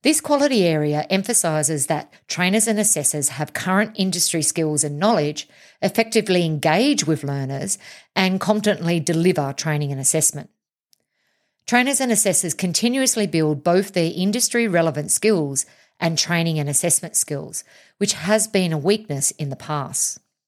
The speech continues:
R T Os must ensure that their trainers and assessors are qualified and competent in their fields, engage learners effectively,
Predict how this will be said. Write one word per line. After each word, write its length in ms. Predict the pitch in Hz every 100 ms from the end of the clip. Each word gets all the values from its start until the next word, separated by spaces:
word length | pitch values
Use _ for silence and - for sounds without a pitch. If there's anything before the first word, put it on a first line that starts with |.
| _ _ _ _ _ _ - _ _
R 180 | 226 269
T 200 | - 233
Os 200 | 180 160
must 200 | 185 -
ensure 340 | 185 - 233
that 160 | 254 -
their 120 | 190
trainers 420 | 185 170 165 160
and 100 | 156
assessors 560 | 147 - 170 - 139 131 170
are 80 |
qualified 680 | 165 - 196 202 240 254 262 -
and 100 | 190
competent 540 | 240 247 180 151 143
in 140 | 165 156
their 120 | 151
fields, 600 | - 180 147 - - - _ _ _ _ _ _ -
engage 480 | 190 180 190 170
learners 380 | 180 160 151 143
effectively, 760 | 135 233 262 - 180 151 127